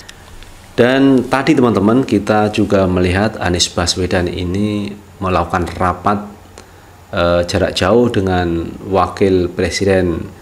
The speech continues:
eh, Ma'ruf Amin, Kiai Ma'ruf Amin, di mana Anies Baswedan bercerita tentang keadaan Jakarta. Dan ini juga permintaan dari Anies Baswedan kepada Kiai Ma'ruf Amin supaya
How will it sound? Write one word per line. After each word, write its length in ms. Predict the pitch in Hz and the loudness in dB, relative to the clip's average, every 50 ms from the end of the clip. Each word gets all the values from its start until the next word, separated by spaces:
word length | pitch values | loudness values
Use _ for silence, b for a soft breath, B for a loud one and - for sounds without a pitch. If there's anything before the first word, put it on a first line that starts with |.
| B B B B B B B B - | B B B B B B B B -4
eh, 180 | 90 85 85 85 | -2 0 0 0
Ma'ruf 560 | 90 87 87 98 - 98 101 101 - - - | 0 0 0 0 0 0 0 -2 -2 0 0
Amin, 320 | 110 123 135 135 113 101 98 | 2 4 4 4 4 4 2
Kiai 260 | - - 87 85 87 87 | 2 2 2 2 2 2
Ma'ruf 400 | 90 92 - - 90 85 - - | 0 -2 -4 -4 -6 -8 -8 -8
Amin, 560 | - 82 80 78 82 92 101 117 131 143 160 156 - - B B B B B B B - | -6 -4 -4 -2 -2 0 0 0 -2 -2 -6 -10 -14 -20 B B B B B B B -10
di 80 | - - | -6 -4
mana 360 | 87 87 85 90 101 104 104 101 101 98 98 95 98 98 98 101 - - - - | -2 0 0 2 2 2 2 2 2 0 0 -4 -6 -8 -10 -14 -16 -20 -16 -8
Anies 240 | - 95 98 101 - | -4 -4 -2 -2 -2
Baswedan 640 | - 104 101 - 113 113 113 117 107 104 98 92 95 | -2 -2 0 2 4 4 4 4 2 2 0 -2 -2
bercerita 720 | - 113 92 - - 113 107 110 110 110 - 110 98 95 | -4 -6 -4 -2 -2 -2 0 -2 -2 0 0 0 0 0
tentang 240 | 90 87 87 85 85 | -2 -4 -4 -4 -4
keadaan 480 | 87 80 85 - 90 85 90 90 87 | -2 -4 -2 0 0 -2 -2 -2 -4
Jakarta. 720 | - 87 85 - - 82 85 87 - - 98 98 110 - - - - - b b b b b b b b b b b - | -4 -6 -6 -4 -6 -6 -6 -6 -4 -2 -2 -2 -2 -4 -8 -14 -20 -20 b b b b b b b b b b b -12
Dan 640 | - - 92 90 90 90 90 87 87 85 85 90 - - - - - - | -8 -6 -4 -4 -2 -4 -4 -4 -4 -4 -6 -8 -10 -12 -14 -8 -2 0
ini 220 | 104 107 127 131 117 | 2 4 4 2 2
juga 240 | - 104 107 101 95 | 0 0 0 0 0
permintaan 720 | 98 98 95 95 95 92 90 101 92 - - 104 110 101 | 0 -2 0 0 -2 -2 0 -2 -2 -2 -2 -2 -2 -2
dari 240 | 95 90 85 92 87 | -2 -2 -2 -2 -2
Anies 260 | 82 87 87 85 - - | -2 -2 -2 -4 -4 -4
Baswedan 760 | - 87 - - - - 87 85 101 107 113 120 123 131 139 - - B B B B B B B B B B | -4 -4 -4 -4 -2 -2 -2 0 2 2 2 2 2 0 -2 -6 -12 B B B B B B B B B B
kepada 500 | - 92 90 - 90 92 92 98 92 90 87 - | -8 -6 -4 -2 -2 0 0 0 0 0 0 0
Kiai 160 | 95 87 87 | 0 0 0
Ma'ruf 320 | 87 87 85 92 87 - - - | 0 0 -2 -2 -4 -4 -6 -4
Amin 500 | 90 87 85 87 92 101 110 120 123 120 110 | -2 -2 0 0 2 2 2 2 2 0 -2
supaya 920 | - - 101 101 - 90 85 87 92 95 101 101 98 98 98 98 95 | -2 -4 -4 -2 -2 0 0 2 2 2 2 2 2 0 -2 -4 -6